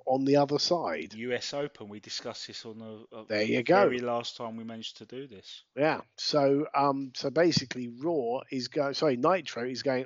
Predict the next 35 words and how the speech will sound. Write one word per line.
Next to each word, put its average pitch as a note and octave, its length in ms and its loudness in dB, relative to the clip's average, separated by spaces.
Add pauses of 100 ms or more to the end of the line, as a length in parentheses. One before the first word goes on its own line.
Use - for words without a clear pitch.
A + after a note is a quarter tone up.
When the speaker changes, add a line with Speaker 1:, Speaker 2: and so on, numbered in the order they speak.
Speaker 1:
unopposed C#3+ 720 0
'cause A#2+ 140 -4
there's B2+ 200 0
no C3 140 2
Raw. B2+ 320 4
So C3 380 6 (480)
they F3 180 10
are E3 220 6
going, D#3 360 2
you D#3+ 140 4
would D#3+ 140 2
imagine E3 500 0
they're D3+ 200 4
gonna C#3+ 200 0
get D3 160 2
out C#3 240 0
the C3+ 80 -6
best - 340 2
china, G#2+ 600 -6
as A2 140 -8
it A2 120 -4
were. F#2 300 -10 (360)
Speaker 2:
<laughs> C3 160 -4 (1800)
Speaker 1:
But A2 220 -10
we C3 200 2
shall, C3 380 2
uh, C3+ 160 4
we C#3 200 4
shall C3+ 220 -2
see. B2 520 0 (460)
Okay, D#3+ 640 4
so, D#3 560 4 (180)
as D#3+ 200 0
I - 20 0
said, G3+ 320 4